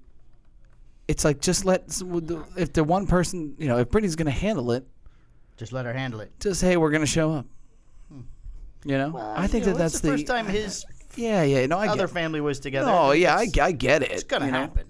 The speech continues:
Speaker 2: I mean,
Speaker 1: Yeah,
Speaker 2: it's
Speaker 1: no,
Speaker 2: just
Speaker 1: no, I get it.
Speaker 2: progression of time and growing up and growing older.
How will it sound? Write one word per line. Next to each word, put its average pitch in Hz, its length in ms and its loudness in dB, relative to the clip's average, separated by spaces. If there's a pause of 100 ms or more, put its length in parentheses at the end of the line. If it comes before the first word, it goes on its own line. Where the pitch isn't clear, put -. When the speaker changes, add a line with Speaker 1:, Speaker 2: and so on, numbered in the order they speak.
Speaker 2:
I - 60 -18
mean, 226 140 -2
Speaker 1:
Yeah, - 60 0
Speaker 2:
it's - 80 -8
Speaker 1:
no, 117 100 -8
Speaker 2:
just - 180 -12
Speaker 1:
no, 135 80 2
I 151 140 2
get 131 240 -2
it. - 20 0
Speaker 2:
progression 117 380 -6
of 104 160 -12
time 123 340 -4
and 110 200 -10
growing 120 280 -6
up 117 160 -6
and 107 80 -6
growing 113 240 -6
older. 113 280 -6